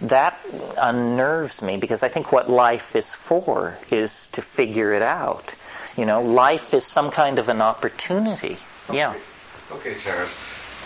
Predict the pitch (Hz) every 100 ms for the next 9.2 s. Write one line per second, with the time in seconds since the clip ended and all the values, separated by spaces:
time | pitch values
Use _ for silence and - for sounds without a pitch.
0 | - - 131 165 127 110 - 101 95 95
1 | 110 107 101 87 90 87 95 104 - -
2 | - - - - 131 - 185 139 107 113
3 | 143 202 - - - - - - - -
4 | - 143 139 151 135 143 156 160 135 135
5 | 135 127 113 131 151 - 98 87 - 113
6 | 98 101 107 110 135 107 104 - 117 120
7 | 117 110 107 104 104 110 147 143 101 95
8 | 95 - - - 95 90 117 110 104 101
9 | 98 104